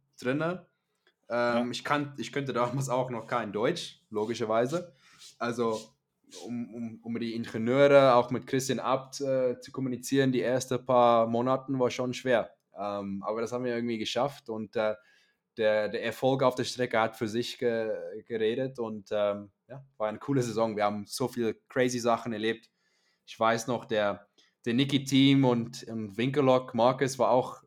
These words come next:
Speaker 1: mit dabei ins Team. Also es war wirklich
Speaker 2: Ja.
Speaker 1: ein paar Chaoten da im Team, <laughs> um es so zu sagen.
Speaker 2: <laughs>
Speaker 1: Und wir hatten echt viel Spaß, so wie auf der Strecke, aber auch neben der Strecke.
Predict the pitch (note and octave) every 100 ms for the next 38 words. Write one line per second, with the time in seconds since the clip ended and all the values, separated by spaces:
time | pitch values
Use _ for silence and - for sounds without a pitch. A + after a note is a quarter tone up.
0 | - B2+ C3+ B2+ B2 B2+ B2 B2 - A#2+
1 | B2 A2+ A2+ A#2 A2+ B2+ C3+ B2 - _
2 | _ _ _ A2 A2 _ A#2 - C3 B2+
3 | B2 A#2 E3+ E3+ C3 A#2 B2 C3+ C#3+ D3+
4 | - - E3 - G#3 D#3 G3+ F#3+ E3+ D#3+
5 | - A#2+ F#3 E3 D3 E3+ C#3 D3+ D3+ _
6 | B2+ G#3 G#3+ - - - D#3+ C3 C#3+ C#3
7 | C#3+ D3+ - C#3 C3+ B2 B2+ C3+ - -
8 | _ - B2 C3+ B2+ C#3+ C#3 C3+ B2+ A#2+
9 | G#2+ A2+ A2+ G#2 G#2+ G2 - F2+ -